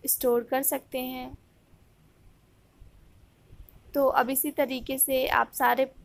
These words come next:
कचरियों को फ्राई कर लें। और अब मैं आपको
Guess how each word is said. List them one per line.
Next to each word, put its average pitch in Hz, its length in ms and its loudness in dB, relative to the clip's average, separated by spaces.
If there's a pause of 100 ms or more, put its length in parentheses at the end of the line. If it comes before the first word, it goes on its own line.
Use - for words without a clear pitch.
(360)
कचरियों 254 420 -2
को 254 180 -4
फ्राई 262 320 2
कर 285 180 0
लें। 277 280 -6 (4000)
और 247 160 4
अब 247 140 4
मैं 277 180 0
आपको 269 580 -2